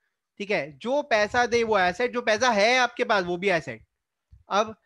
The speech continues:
सर और क्या क्या है? अगर आपके पास लैंड है, जमीन रखी हुई है कहीं, आपके पास कोई बिल्डिंग है, जैसे अगर कोई हमारा ऑफिस है, शॉप है, तो लैंड मतलब जमीन, बिल्डिंग मतलब जो हमने बिल्डिंग बनाई उसके ऊपर।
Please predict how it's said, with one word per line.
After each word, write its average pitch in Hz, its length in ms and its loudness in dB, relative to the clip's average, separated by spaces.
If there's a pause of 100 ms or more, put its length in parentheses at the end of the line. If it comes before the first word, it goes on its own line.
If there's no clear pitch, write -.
(200)
सर 214 180 -2
और 180 180 0
क्या 170 180 -2
क्या 202 180 -2
है? 208 260 -4 (600)
अगर 196 240 0
आपके 196 240 -2
पास 226 240 -2
लैंड 175 420 0
है, 190 120 2
जमीन 180 360 -4
रखी 202 180 -6
हुई 185 180 -6
है 170 60 -6
कहीं, 139 200 -8 (1400)
आपके 175 260 -2
पास 208 200 -2
कोई 240 120 -4
बिल्डिंग 190 460 -2
है, 156 280 -2 (260)
जैसे 165 240 -4
अगर 190 200 -4
कोई 202 140 -2
हमारा 202 180 0
ऑफिस 175 380 -4
है, 202 80 -4
शॉप 185 300 -4
है, 180 180 -4 (300)
तो 214 60 -2
लैंड 196 400 2
मतलब 233 280 -4
जमीन, 226 340 -4 (680)
बिल्डिंग 214 400 -2
मतलब 240 320 -2
जो 202 120 0
हमने 208 140 0
बिल्डिंग 208 320 0
बनाई 220 220 2
उसके 202 200 -2
ऊपर। 180 220 -4